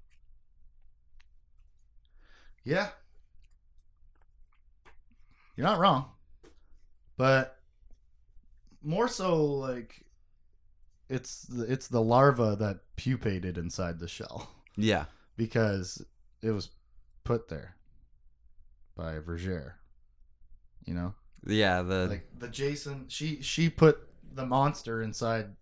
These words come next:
Speaker 1: Jacen that would grow to be
Speaker 2: Yeah,
Speaker 1: Darth
Speaker 2: planted the
Speaker 1: Kaidos.
Speaker 2: seed there.
Speaker 1: Yeah. But, I mean, Han, you know, when he's talking about Jacen at first, he sounds like he's unwilling to accept reality and stuff like that. But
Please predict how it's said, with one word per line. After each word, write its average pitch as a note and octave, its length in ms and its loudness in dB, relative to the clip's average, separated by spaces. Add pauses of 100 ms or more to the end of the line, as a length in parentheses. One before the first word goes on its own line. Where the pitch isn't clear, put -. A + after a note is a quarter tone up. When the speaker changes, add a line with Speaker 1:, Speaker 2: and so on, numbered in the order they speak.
(180)
Speaker 1:
Jacen F#2+ 440 -6
that F2 140 -6
would F2+ 140 -10
grow F#2+ 280 -4
to - 120 -12
be F#2 120 -4
Speaker 2:
Yeah, F#2 160 2
Speaker 1:
Darth E2 120 -4
Speaker 2:
planted G#2+ 380 2
the G2 60 0
Speaker 1:
Kaidos. F2+ 40 0
Speaker 2:
seed G2 300 -2
there. F#2 240 0 (140)
Speaker 1:
Yeah. A#2 100 -10 (1900)
But, D3 320 2
I C#3 200 -2
mean, C#3+ 180 2
Han, E3 420 4
you C#3+ 160 0
know, C3 80 4
when B2+ 80 2
he's A#2 100 -2
talking D3 300 4
about G#2+ 180 0
Jacen A2 320 -2
at F#2 80 -6
first, G#2 220 -10
he G2 80 -14
sounds G#2 380 -10 (1300)
like F2+ 140 -8
he's F2+ 160 -6
unwilling G2 460 -2
to G2 120 -4
accept - 360 -6
reality G2 560 -4
and E2 180 -12
stuff F2+ 300 -8
like E2+ 140 -6
that. F#2 200 -4
But F#2 220 -6